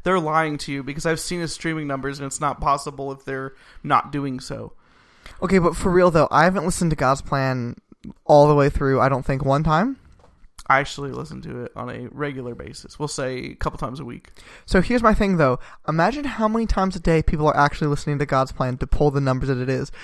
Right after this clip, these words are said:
Speaker 2: 'Cause, like, I'm not. I know a bunch of people who aren't.
Speaker 1: They're lying. And so are you.
Speaker 2: <laughs>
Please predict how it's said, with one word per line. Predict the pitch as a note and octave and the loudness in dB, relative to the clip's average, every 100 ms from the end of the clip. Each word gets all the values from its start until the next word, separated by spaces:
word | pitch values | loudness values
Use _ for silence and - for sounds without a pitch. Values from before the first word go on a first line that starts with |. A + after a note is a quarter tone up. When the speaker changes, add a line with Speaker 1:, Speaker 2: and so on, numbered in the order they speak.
| - | -8
Speaker 2:
'Cause, | - | 0
like, | C#3+ - | 0 2
I'm | C#3 A3+ G3 | 2 4 4
not. | E3+ G3 - - - - _ - - | 6 4 2 -8 -20 -20 _ -10 0
I | |
know | G3 | 4
a | G#3+ | 6
bunch | G#3 A3 | 4 2
of | - | -4
people | G3+ F3+ | -4 2
who | F3+ - | 2 2
aren't. | D3 A3 - - - _ | 2 2 -2 -16 -18 _
Speaker 1:
They're | G#3 F#3 | 4 6
lying. | D3 D#3 D#3+ _ - - | 6 2 -6 _ -20 -14
And | E3+ D#3 | -6 -2
so | D3 | -2
are | C3 | -2
you. | C3 - - _ | -6 -8 -18 _
Speaker 2:
<laughs> | _ | _